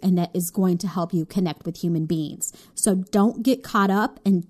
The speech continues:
spending the first year as you're developing and getting approval for your plan of just focusing on the tools.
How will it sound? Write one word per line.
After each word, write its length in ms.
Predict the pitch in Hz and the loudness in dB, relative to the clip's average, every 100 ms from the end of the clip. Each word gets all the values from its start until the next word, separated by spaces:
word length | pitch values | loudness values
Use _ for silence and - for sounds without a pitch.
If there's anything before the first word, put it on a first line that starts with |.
| - | -8
spending 540 | - - 214 208 208 | -8 0 2 4 2
the 120 | 180 | 0
first 560 | 180 - 208 220 - 196 | -2 0 0 0 -6 0
year 400 | 196 214 269 - _ _ | 2 4 0 -4 _ _
as 100 | 196 | -2
you're 100 | 185 | 0
developing 520 | 180 170 180 196 214 196 | -2 -2 -4 -4 -2 -2
and 100 | 180 | -2
getting 260 | 180 180 | -2 -2
approval 360 | 175 - 202 202 | -4 -4 -2 -2
for 140 | 190 | -4
your 140 | 175 165 | -6 -6
plan 400 | - 185 226 262 - - - | -6 -4 -2 -4 -6 -20 -6
of 120 | 208 | -2
just 200 | 202 208 | -2 0
focusing 440 | 214 190 190 190 | 0 0 0 2
on 140 | 170 156 | 0 0
the 40 | |
tools. 500 | 151 214 175 - - | 2 2 2 -2 -10